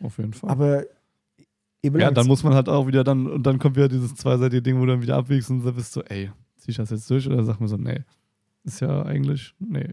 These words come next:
Speaker 1: reicht.“ <laughs>
Speaker 2: Ja,
Speaker 1: So,
Speaker 2: genau.
Speaker 1: ja.
Speaker 2: Ja.
Speaker 1: Ja. Mensch. So ist das.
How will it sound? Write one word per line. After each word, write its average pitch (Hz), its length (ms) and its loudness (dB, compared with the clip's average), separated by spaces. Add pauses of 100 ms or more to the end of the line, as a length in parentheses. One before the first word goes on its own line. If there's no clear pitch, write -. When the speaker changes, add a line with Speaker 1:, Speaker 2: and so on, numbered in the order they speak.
(140)
Speaker 1:
reicht.“ - 260 -10
<laughs> - 20 -2
Speaker 2:
Ja, 175 300 6 (520)
Speaker 1:
So, 202 120 4
Speaker 2:
genau. 160 200 4 (100)
Speaker 1:
ja. 117 140 2 (1800)
Speaker 2:
Ja. 131 80 -2
Speaker 1:
Ja. 131 500 0 (840)
Mensch. 98 340 -2 (840)
So 139 80 -8
ist 156 180 -10
das. - 260 -14